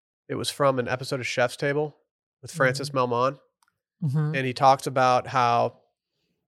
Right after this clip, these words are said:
Speaker 1: he recently saw an old friend of his and they had a discussion about how they're not friends anymore. And he told his friend that, you know, honestly, sometimes I think that friendships,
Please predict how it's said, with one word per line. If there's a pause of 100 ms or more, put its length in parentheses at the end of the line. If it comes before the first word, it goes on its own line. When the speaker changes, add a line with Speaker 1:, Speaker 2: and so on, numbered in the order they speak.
(280)
Speaker 1:
he
recently
saw
an
old
friend
of
his
and
they
had
a
discussion
about
how
they're
not
friends
anymore.
And
he
told
his
friend
that, (600)
you
know,
honestly,
sometimes
I
think
that
friendships,